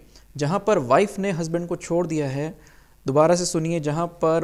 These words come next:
वाइफ ने हस्बैंड को छोड़ दिया है, जहाँ जाने से मना करती है वाइफ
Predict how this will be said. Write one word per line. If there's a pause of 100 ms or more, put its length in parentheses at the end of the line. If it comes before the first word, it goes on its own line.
(140)
वाइफ
ने
हस्बैंड
को
छोड़
दिया
है,
जहाँ
जाने
से
मना
करती
है
वाइफ